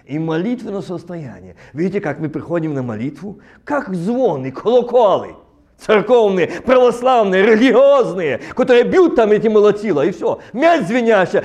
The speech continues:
и кимвал звуча. Вот кто видит Бог во мне. Есть ли в нас сегодня это сознание? "Господи, почему ты сказал сегодня о этом? Почему ты сказал сегодня о той любви?" Бог есть любовь.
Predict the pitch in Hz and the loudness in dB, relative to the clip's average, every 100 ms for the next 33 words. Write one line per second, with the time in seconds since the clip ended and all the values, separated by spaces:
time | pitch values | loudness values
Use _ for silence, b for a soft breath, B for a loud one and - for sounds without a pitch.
0 | B 277 - 285 330 339 226 233 233 226 | B -2 0 2 4 2 0 -2 -2 0
1 | 277 370 - - 247 233 208 170 202 160 | 2 2 0 0 0 0 -4 0 0 2
2 | 170 170 139 92 _ _ _ _ _ _ | -2 -2 -6 -10 _ _ _ _ _ _
3 | _ _ _ _ _ - 127 320 330 - | _ _ _ _ _ -16 0 2 2 -2
4 | 262 233 277 262 - 214 262 240 226 226 | -4 0 0 0 -4 0 0 2 2 0
5 | 196 196 151 196 208 262 262 B B 214 | -4 -4 -4 -2 -2 -2 -6 B B 2
6 | 285 - 220 190 - B - 277 277 311 | 2 0 -6 -6 -6 B -6 -2 0 -2
7 | 339 370 339 302 - 254 247 330 311 339 | 0 0 0 -2 0 0 2 2 0 -2
8 | 277 269 254 285 220 233 254 311 311 320 | 2 2 2 0 2 2 4 2 0 -2
9 | 349 - _ _ B B 294 285 339 359 | -4 -14 _ _ B B -2 0 0 2
10 | 339 320 330 247 294 320 277 269 240 285 | 2 0 0 2 4 4 2 2 2 2
11 | 262 247 233 180 170 123 233 294 311 - | 4 2 2 0 -2 -2 0 0 -4 -14
12 | - 175 359 359 349 254 277 302 285 233 | -16 -2 2 4 2 0 2 2 0 -4
13 | 269 214 175 117 | -4 -2 -2 -4